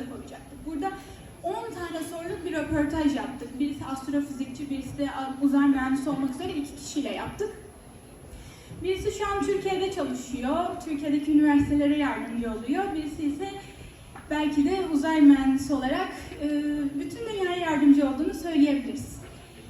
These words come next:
Makalenin yöntem bölümünde, nicel bölümünde üç tane farklı kaynak kullandık ve bunları kullanırken şuna dikkat ettik. ResearchGate'i kullandık çünkü teorik. Google Scholar'ı kullandık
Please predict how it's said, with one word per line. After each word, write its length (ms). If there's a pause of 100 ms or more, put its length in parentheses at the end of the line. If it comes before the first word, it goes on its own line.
(160)
Makalenin 880
yöntem 460
bölümünde, 380 (180)
nicel 360
bölümünde 280 (180)
üç 100
tane 200 (120)
farklı 360
kaynak 380
kullandık 440
ve 140
bunları 300
kullanırken 580 (840)
şuna 260
dikkat 300
ettik. 320 (420)
ResearchGate'i 760
kullandık 460
çünkü 300
teorik. 400 (840)
Google 320
Scholar'ı 500
kullandık 600